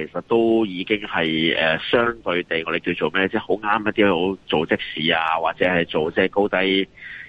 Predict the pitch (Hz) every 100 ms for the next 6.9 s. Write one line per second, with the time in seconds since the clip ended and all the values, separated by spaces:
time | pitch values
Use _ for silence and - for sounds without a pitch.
0 | _ - 120 113 107 90 92 123 98 87
1 | - 113 - 92 82 - 80 80 73 -
2 | 80 78 67 - - - 90 87 90 98
3 | 98 - 98 90 60 - 69 62 - -
4 | - - - 208 180 101 92 98 107 113
5 | 113 117 - _ _ _ - 165 160 170
6 | 147 131 107 131 131 110 - 87